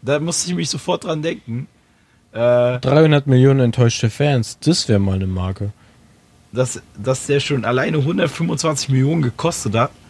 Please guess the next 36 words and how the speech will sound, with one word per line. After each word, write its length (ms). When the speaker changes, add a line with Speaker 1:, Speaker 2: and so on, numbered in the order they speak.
Speaker 1:
Und, 460
äh, 320
jetzt 500
die 60
damit 340
prahlen, 460
dass 160
sie 80
damit 320
dreihundert 480
Millionen 360
oder 200
nicht 200
mal 120
dreihundert 280
Millionen 280
eingenommen 580
haben. 240
Also 200
sie 180
haben 160
ja, 240
ich 180
will 120
ja 80
gar 160
nicht 180
wissen, 240
was 180
doch 240
im 120
Marketing 520
und 160
Werbedings 1120
dabei 300
raufging. 560